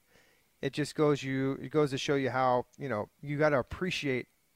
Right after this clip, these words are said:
the play that these guys and the level that they're playing at, like a Patrick Mahomes and a Tom Brady and guys like that, you know.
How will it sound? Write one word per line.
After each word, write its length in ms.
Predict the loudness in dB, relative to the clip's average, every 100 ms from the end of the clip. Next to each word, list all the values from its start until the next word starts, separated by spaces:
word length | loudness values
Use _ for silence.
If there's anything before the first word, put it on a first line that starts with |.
| -8
the 100 | -4
play 460 | -4 0 2 2
that 160 | -2 -6
these 180 | -8 -2
guys 260 | 0 0
and 120 | -2
the 60 | -6
level 400 | -4 2 2 2
that 160 | -2 -2
they're 100 | -4
playing 400 | -2 -2 -2 -6
at, 240 | -10 -12
like 160 | -8 -6
a 80 | -2
Patrick 420 | 0 -2 -2 -6
Mahomes 540 | -6 -2 -2 -4 -4
and 100 | -6
a 40 | -4
Tom 340 | -2 0 0
Brady 420 | 0 0 0 -2
and 120 | -4 -2
guys 260 | -2 0
like 160 | -4 -2
that, 260 | -2 -2 -4
you 80 |
know. 160 | -6 -8